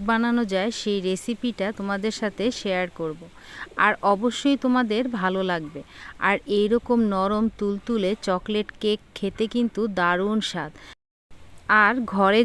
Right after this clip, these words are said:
যদি এরকম তুলতুলে নরম চকলেট কেক বানানো যায়, তাহলে তো সবাই খেয়ে তোমার খুবই প্রশংসা করবে এবং মাঝে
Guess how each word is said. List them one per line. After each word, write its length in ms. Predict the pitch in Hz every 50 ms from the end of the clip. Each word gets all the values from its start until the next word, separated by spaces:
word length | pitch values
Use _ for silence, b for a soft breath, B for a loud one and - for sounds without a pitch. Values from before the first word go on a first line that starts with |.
| 220 254
যদি 180 | 262 226 247 247 247
এরকম 360 | 240 254 247 - - 208 208 226 233 -
তুলতুলে 520 | - 233 226 233 220 - 262 240 208 208 220 214
নরম 360 | 202 196 196 208 220 208 220 226 - -
চকলেট 420 | 208 202 - 233 220 202 202 214 - -
কেক 160 | 220 202 202 190 196 202
বানানো 360 | 220 220 226 226 226 226 233 214 190
যায়, 160 | 185 180 196 - 208
তাহলে 300 | 202 196 214 226 220 226 220 -
তো 60 | 202 202 214 - -
সবাই 280 | 202 190 190 214 214 208 -
খেয়ে 220 | - 214 208 208 208
তোমার 320 | - 220 214 202 190 214 226 -
খুবই 260 | - 254 247 226 254 254 - -
প্রশংসা 480 | 220 214 - - 233 233 214 - 240 226
করবে 360 | - 202 180 165 156 151 143 - B B B B B B B
এবং 240 | 202 202 214 208 214 233 220 202
মাঝে 220 | 190 190 180 214